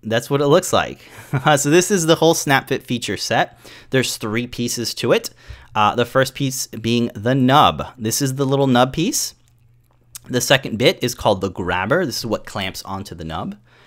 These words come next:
And then we have this third piece called the cutter. And what the cutter does is it does two things. It gives you an indicator of where the snap fit features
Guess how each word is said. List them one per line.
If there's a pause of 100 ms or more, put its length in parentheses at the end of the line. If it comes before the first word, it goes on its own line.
(200)
And
then
we
have
this
third
piece
called
the
cutter. (500)
And
what
the
cutter
does
is
it
does
two
things. (320)
It
gives
you
an
indicator
of
where
the
snap
fit
features